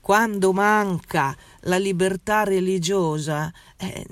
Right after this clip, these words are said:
ne conseguirà che mancano anche tutti gli altri di diritti. Ecco quindi che diventa proprio un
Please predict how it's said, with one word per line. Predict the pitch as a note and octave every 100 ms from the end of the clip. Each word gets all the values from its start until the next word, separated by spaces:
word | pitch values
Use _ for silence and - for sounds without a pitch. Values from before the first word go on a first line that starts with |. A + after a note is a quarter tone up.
| -
ne | F#2+ G#2+ D3 G#3
conseguirà | G#3+ G3+ - A3+ A3 G#3 A3 C4+
che | - G#3
mancano | F3+ F3+ A3+ F#3+ D#3+
anche | F3 F3 E3
tutti | F#3 - F3+
gli | F#3
altri | A3+ D#3+ - E3 D3
di | D3
diritti. | D3 C#3+ C#3+ D#3 _ - - - - - - - -
Ecco | E3+ -
quindi | D#3+ - F3+ D#3+
che | D#3 E3
diventa | D3 E3 F3+ F3 E3+ D#3+ -
proprio | F3+ F#3 - D#3+ C#3+
un | F3+ E3+